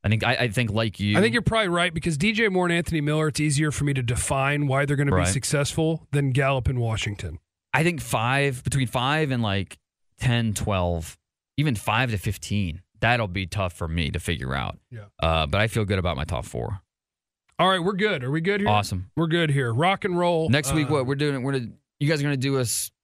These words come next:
Speaker 2: I think next week you'll be at the Senior Bowl.
Speaker 1: I'll be at the Senior Bowl, so you guys will hold it,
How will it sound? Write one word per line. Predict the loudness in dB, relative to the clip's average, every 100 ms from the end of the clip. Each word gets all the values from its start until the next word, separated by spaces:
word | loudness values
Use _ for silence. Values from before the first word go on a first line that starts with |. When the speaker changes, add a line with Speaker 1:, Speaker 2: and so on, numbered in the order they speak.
| _
Speaker 2:
I | 0
think | 2
next | 4 4 2 0
week | 0 0 2
you'll | 0 2
be | 0
at |
the | -2
Senior | 0 0 0
Bowl. | 2
Speaker 1:
I'll | 2
be | 2
at |
the | 0
Senior | 0 0
Bowl, | 0 0
so | 0
you | 0
guys | 2 2 0
will | -2 -6 -4
hold | -2 0
it, | 0 -2